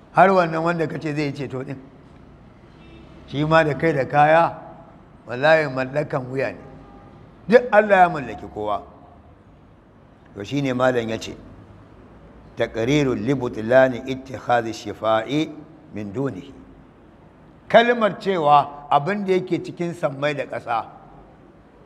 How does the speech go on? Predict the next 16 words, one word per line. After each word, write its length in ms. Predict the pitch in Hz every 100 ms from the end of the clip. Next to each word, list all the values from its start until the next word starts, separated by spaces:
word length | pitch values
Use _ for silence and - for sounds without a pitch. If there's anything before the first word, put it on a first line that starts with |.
| -
mallakan 560 | 139 151 160 185 190 170
Allah 360 | 170 180 175 151
ne, 220 | 190 170 - -
to, 80 | 139 147
yana 340 | 170 147 123
tabbatar 640 | 170 165 170 165 175 170 143
da 80 | 143
ɓata 560 | - 165 165 156 110 - - - - - -
riƙon 440 | 135 175 170 147 139
wani 220 | 160 165
mai 240 | 151 135 -
ceto 500 | 120 110 143 143 123 - -
wanda 300 | 139 139 117
ba 160 | 104 113
Allah 240 | 110 87
ba. 160 | -